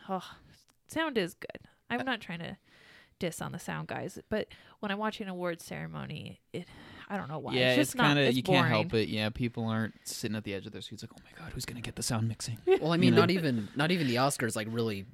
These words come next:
Speaker 2: I even think, didn't they
Speaker 3: shooed those parts live.
Speaker 2: Yeah,
Speaker 3: Like, they'll,
Speaker 2: didn't they
Speaker 3: they'll
Speaker 2: announce
Speaker 3: just throw it off the side, be like, "Oh, John
Speaker 2: I'm
Speaker 3: won
Speaker 2: <laughs>
Speaker 3: for sound mixing."
Speaker 2: Well, I'm pretty sure that they said that this year, in order to cut down, yeah, they're gonna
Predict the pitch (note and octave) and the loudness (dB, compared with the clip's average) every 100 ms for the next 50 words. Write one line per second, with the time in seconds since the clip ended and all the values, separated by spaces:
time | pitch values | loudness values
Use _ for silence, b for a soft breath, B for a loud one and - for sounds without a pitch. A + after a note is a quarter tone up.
0 | - - C4 F#4+ - B3 D3 A3 A4+ D3 | -6 0 2 2 4 4 8 8 8 8
1 | C3+ G#2+ - - A2+ A#2+ A#2 A2 - A#2+ | 6 2 -8 -16 -6 -2 0 -2 -2 -4
2 | G2+ G#2 G2+ A#2 G#2 G#2+ E3+ D#3+ C3+ F3 | -4 -6 -2 0 2 2 4 6 6 4
3 | A3 A#3+ D#3+ C#3 C#3+ B2 - - - - | 6 4 4 4 2 0 -6 -14 -20 -20
4 | _ _ - D3 C#3 C3 B2+ A#2+ - C3 | _ _ -4 2 4 4 2 0 2 2
5 | B2+ B2 B2 E3+ E3 A#2 C3 C#3+ E3+ D#3 | 4 2 4 6 4 4 6 8 6 6
6 | B2 A#2+ A#2+ B2+ G#3 A2+ - B2 C#3 A2+ | 4 4 4 6 6 6 2 4 4 2
7 | G#2+ - A2+ A2+ B2 G3 G#3 C#4 C4+ - | -2 -2 -2 0 2 4 4 4 4 4
8 | G#3+ G3 E3 C#3+ - D#3+ C#3+ A#2+ B2+ E3 | 4 2 0 -2 0 -2 -2 -4 -4 -2
9 | C3+ A#2+ A#2 A#2 A#2+ A#2+ A2 B2 - A#2+ | 0 2 2 2 2 0 -2 -4 -2 0
10 | B2+ - C#3 A2 G#2+ D#3 | 0 0 0 0 -2 -2